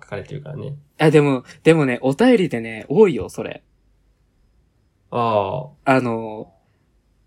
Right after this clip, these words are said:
Speaker 2: <laughs> なんで友達としていられるのっていう案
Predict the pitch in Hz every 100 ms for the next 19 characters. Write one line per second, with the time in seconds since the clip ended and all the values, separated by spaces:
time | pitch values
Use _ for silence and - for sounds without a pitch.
0 | _ _ _ _ - 170 - - - 403
1 | - - - - _ 165 208 143 143 135
2 | 131 131 131 - 127 131 131 147 143 123
3 | 123 _ 120 113 117 -